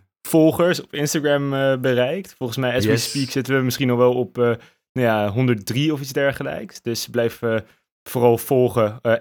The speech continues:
Speaker 1: at de thuiszitters als je dat nog niet doet. Ehm, en we hebben ook, ehm, mensen hebben gehoor gegeven aan de vraag om er een, eh, reactie en een, eh,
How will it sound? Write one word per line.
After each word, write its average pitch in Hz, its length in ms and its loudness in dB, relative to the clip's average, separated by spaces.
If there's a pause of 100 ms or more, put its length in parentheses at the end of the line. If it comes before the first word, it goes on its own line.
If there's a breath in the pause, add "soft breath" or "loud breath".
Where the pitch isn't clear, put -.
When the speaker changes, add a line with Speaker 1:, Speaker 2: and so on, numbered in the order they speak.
Speaker 1:
at 123 80 0
de 117 140 -2
thuiszitters 120 580 0
als 117 140 -6
je - 60 -6
dat 110 80 -2
nog 104 140 -6
niet 107 200 -2
doet. 151 280 -2 (260)
Ehm, 120 320 2 (440 soft breath)
en 165 400 4
we 127 120 -2
hebben 123 200 4
ook, 131 280 2
ehm, 120 480 6 (280 soft breath)
mensen 131 220 2
hebben 120 200 -2
gehoor 127 200 4
gegeven 123 440 2
aan 117 180 2
de 117 60 -4
vraag 120 360 2
om 117 160 -2
er 113 100 0
een, 117 220 2
eh, 110 200 0
reactie 117 640 0
en 110 160 -2
een, 107 180 0
eh, 104 200 0